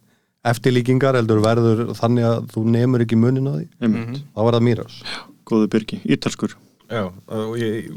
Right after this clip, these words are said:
Speaker 3: systurfyrirtæki hjá Mira sem heitir Atlas Concord, og
Speaker 2: Mm.
Speaker 3: þetta eru sömu grúppunni.
Speaker 2: Já.
Speaker 3: Ég verð svolítið líka þessu svolítið við eins og Benz og Audi. Ef
Speaker 2: Já.
Speaker 3: það kemur eitthvað nýtt í bílaheiminum, þá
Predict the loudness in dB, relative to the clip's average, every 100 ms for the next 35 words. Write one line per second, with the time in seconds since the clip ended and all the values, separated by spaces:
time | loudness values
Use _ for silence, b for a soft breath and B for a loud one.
0 | -16 -14 -12 -6 -4 -4 -6 -4 -4 -4
1 | -6 -6 -4 -2 -2 -2 -2 -4 -4 -6
2 | -8 -10 -12 -10 -10 -10 -14 -16 -8 -8
3 | -6 -8 -8 -8 -8 -8 -10 -10 -10 -12
4 | -10 -6 -6 -6 -12 -10 -6 -4 -2 -4
5 | -4 -4 -6 -4 -4 -4 -6 -8 -8 -6
6 | -6 -6 -8 -10 -14 -8 -4 -4 -4 -6
7 | -6 -6 -14 -12 -4 -4 -2 -4 -4 -4
8 | -4 -4 -6 -8 -6 -4 -2 -4 -6 -6
9 | -8